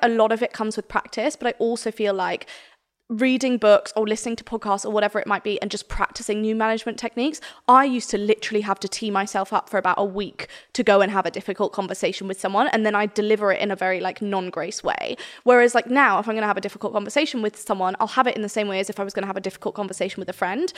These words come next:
But it's really interesting 'cause we're actually not taught that in the rest of our lives. Like,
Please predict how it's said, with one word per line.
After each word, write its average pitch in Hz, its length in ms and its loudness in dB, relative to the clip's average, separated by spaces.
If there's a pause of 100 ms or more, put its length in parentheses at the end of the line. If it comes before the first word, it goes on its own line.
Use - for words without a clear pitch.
(300)
But 254 120 6
it's - 180 4
really 262 300 0
interesting 214 420 -4
'cause - 140 -10
we're 208 60 2
actually 277 260 -2
not 247 180 -2
taught - 400 -4
that 220 300 2
in 196 280 -4
the 202 80 0
rest - 240 -8
of 196 80 -2
our 160 120 -4
lives. 78 340 -2
Like, 185 220 -4